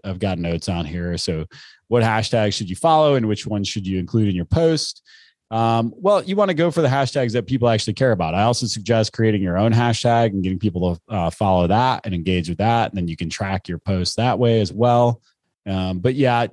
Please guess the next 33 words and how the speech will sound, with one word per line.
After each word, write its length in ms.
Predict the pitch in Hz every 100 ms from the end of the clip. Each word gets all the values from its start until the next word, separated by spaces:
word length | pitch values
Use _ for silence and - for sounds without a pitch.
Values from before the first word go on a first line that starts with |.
| 120 110 -
you 100 | 139
never 240 | 165 185
wanna 200 | 170 151
have 200 | 139 139
more 160 | 135 131
than, 380 | 123 113 107 -
I 80 |
saw 440 | 110 151 143 139 135
a 340 | - 117 113
study 340 | 107 - 135 131
recently, 1120 | 131 127 - 127 127 127 123 - 113 104 101
uh, 60 | 95
I 60 |
think 200 | 92 123
three 520 | 104 - 101 123 143
was 180 | 156 139
kind 220 | - 135
of 40 | 135
the 60 |
magic 340 | 127 131 131 127
number 380 | 131 139 147 147
in 100 | 127
a 40 |
post. 460 | 110 - 135 147 -
I 60 | 95
see 200 | - 110
people 300 | - 113 113
that 100 | 98
just 260 | 107 -
load 400 | 95 101 110 101
posts 320 | - 110 104 117
up 240 | 117 -
with 160 | 92